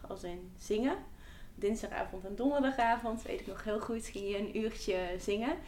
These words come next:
En dat was eigenlijk, grappig genoeg, voor mij de grootste Noors les of zo. Omdat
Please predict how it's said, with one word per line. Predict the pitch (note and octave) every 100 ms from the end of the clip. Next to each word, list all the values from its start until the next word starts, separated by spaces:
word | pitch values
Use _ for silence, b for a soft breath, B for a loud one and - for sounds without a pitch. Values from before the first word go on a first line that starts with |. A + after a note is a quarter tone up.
| B B B
En | G#3
dat | A3 C4+
was | C#4+
eigenlijk, | A3+ C#4+ C#4 A#3+ A#3
grappig | A#3 A#3 A#3+ -
genoeg, | A3+ B3 - -
voor | - A3
mij | G#3+ A3+ A3+
de | A3
grootste | G#3+ - G#3+ G#3+ -
Noors | G#3+ F#3+ A3+ -
les | G#3 D4+ -
of | C4
zo. | B3+ C#4+
Omdat | D#4 A3+ G#3+